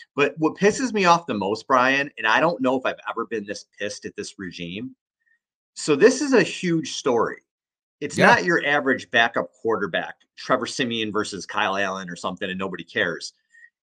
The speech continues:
Speaker 1: This is the pick that you, you mortgaged your future for, that you ran Jimmy Garoppolo out of town for, that you gave up multiple firsts for, that you said,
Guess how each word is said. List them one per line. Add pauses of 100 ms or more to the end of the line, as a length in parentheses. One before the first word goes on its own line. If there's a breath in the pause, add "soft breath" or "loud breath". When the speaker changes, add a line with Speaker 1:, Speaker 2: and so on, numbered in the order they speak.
(200)
Speaker 1:
This
is (100)
the
pick
that
you, (300)
you
mortgaged
your
future
for, (1120)
that
you
ran
Jimmy
Garoppolo
out
of
town
for, (920)
that
you
gave
up
multiple
firsts
for, (480)
that
you
said,